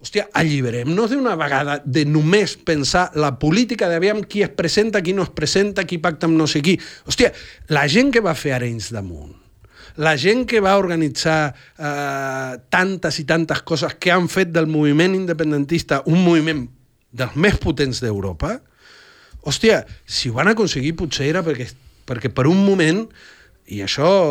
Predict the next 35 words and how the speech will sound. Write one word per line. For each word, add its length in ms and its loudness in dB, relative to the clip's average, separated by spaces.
en 200 -8
Josep 300 -4
ho 80 2
explica 380 -4
molt 220 -4
bé, 140 4
al 100 -6
final, 300 0
em, 280 -4
em, 180 -10
la 160 -2
gent, 320 4
en 180 -6
comptes 360 2
de 380 0
posar-se 540 -4
a 40 -4
fer 140 -2
partits, 560 -8
la 160 -6
gent 260 0
va 80 2
fer 160 0
política. 600 -2
I 80 -2
els 120 -6
partits 420 0
van 160 2
haver 240 4
d'anar 300 2
a 80 -6
remolc 540 -2
de 200 -10
la 100 -6
gent. 280 -8